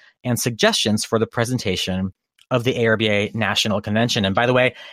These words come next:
it's really thick. It's like twenty pages long. I'm not gonna read everything, but you can find it on the A R B website if you're interested, if you're brave enough to put on a convention, which we desperately need more people and places, uh, that are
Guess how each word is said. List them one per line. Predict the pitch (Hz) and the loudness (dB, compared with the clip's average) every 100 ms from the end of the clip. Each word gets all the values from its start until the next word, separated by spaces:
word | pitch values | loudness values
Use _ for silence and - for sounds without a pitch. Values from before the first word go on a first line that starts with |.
| - | -4
it's | 147 117 | 0 2
really | 120 127 127 | 2 2 2
thick. | 104 87 | 0 -2
It's | 98 | -4
like | 95 | -4
twenty | - 123 135 | -2 0 2
pages | 139 139 131 | 2 2 4
long. | 123 123 120 | 4 2 0
I'm | 113 | 0
not | 110 107 | 0 0
gonna | 120 | 2
read | 110 | 2
everything, | 113 139 170 202 - - - | 4 4 4 2 -4 -18 -8
but | 131 180 139 - | 0 0 0 -4
you | 135 156 | -6 -2
can | - 190 | 2 2
find | - 135 120 | 2 2 4
it | 110 104 - - | 2 2 -2 -2
on | 120 117 | 0 0
the | 113 117 | 0 2
A | |
R | 117 110 | 4 4
B | 107 | 2
website | 113 - 95 | 2 2 -4
if | - | -2
you're | 123 107 _ - | -4 -6 _ -2
interested, | 139 - 123 - 135 | -2 0 -2 -2 -2
if | - | -2
you're | 110 | -2
brave | - 113 127 | 0 2 2
enough | 147 - | 0 0
to | - 120 - - - - | 2 2 2 -8 -20 -2
put | 208 | 2
on | 175 | 2
a | 143 | 2
convention, | 131 120 117 151 | 2 2 2 2
which | 123 - | 0 -2
we | 117 104 _ _ 151 | -8 -10 _ _ -2
desperately | 131 - 123 113 | -2 -2 -2 0
need | 107 | 0
more | 107 | -2
people | - 113 117 110 107 98 | -2 -4 2 2 2 0
and | 110 101 95 | -4 -4 -4
places, | - 113 - 107 104 - - - | -2 -2 0 0 -2 -4 -8 -4
uh, | 90 - | -2 -2
that | 95 104 | -2 -2
are | - | -2